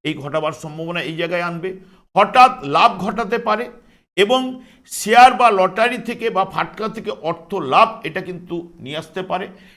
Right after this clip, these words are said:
কারণ দুই পাঁচ আটের নির্দেশক,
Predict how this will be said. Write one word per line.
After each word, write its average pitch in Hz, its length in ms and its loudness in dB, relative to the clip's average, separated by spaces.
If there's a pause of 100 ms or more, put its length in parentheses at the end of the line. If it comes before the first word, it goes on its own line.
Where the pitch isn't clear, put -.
(120)
কারণ 170 200 -4 (200)
দুই 165 300 -10
পাঁচ 196 320 -4 (120)
আটের 147 400 -2 (280)
নির্দেশক, 139 640 -10